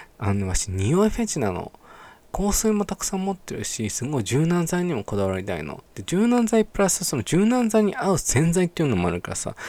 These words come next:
それも選ぶのが難しいんだよねってことで。で、その、おすすめの柔軟剤はね、皆さん、使ってる人もいるかもしんないけど、ランドリンってやつ。ランドリン。白いパッケージの蓋が黒のやつなんだけども、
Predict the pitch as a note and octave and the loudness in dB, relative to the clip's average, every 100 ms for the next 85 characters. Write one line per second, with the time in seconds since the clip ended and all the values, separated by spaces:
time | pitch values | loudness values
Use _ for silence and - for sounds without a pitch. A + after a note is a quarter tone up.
0 | - - E3+ F3+ G#3 F3 E3 E3 C#3 G2+ | -10 -2 2 2 2 4 4 6 4 4
1 | F#2+ F#2 - A2 A#2 F#2+ F2+ F#2 F2+ F#2+ | 2 0 -2 -2 0 0 2 0 -2 -6
2 | F#2 F#2+ F#2 F#2 - _ _ _ _ _ | -8 -4 -2 -2 -6 _ _ _ _ _
3 | - - - - C3 C3 A2+ - - - | -20 -20 -20 -8 -4 -4 -6 -8 -14 -12
4 | - A#2 - - E3 E3 D#3+ D3 D3+ D3 | -2 4 6 6 6 6 4 2 2 2
5 | C#3+ C#3 C#3 C3 C3+ B2+ F#2+ F2+ - F#2 | 0 0 0 2 0 0 0 -2 -2 -2
6 | F#2 - F#3+ - G3+ F#3 F3+ A2 B2+ A2+ | -4 -6 -6 -4 -2 0 2 4 2 2
7 | F#2 - G2 F2+ F#2+ F#2 F2+ F2+ - - | 0 0 0 0 -2 0 2 0 -2 -12
8 | - - G#2 D3+ A2+ F#2+ E2+ F2 - F2+ | -2 6 8 8 6 2 0 -4 -8 -8
9 | - - G#2+ - A2+ A2 C4 G2+ F2 E2 | -8 -8 -10 -8 0 2 2 0 -4 -6
10 | - - A#2+ C#3 D#3+ A#2+ - G2 - G#2+ | -8 -4 0 2 4 4 2 0 0 -2
11 | F#2+ G2 G2 F2+ - A2 G#2 - A2+ F#2 | -2 0 -2 -2 -4 -4 -4 -2 0 0
12 | D#2+ - G2 F2 - G2 F#2 F#2+ F#2+ | -4 -8 -6 -6 -8 -8 -6 -6 -8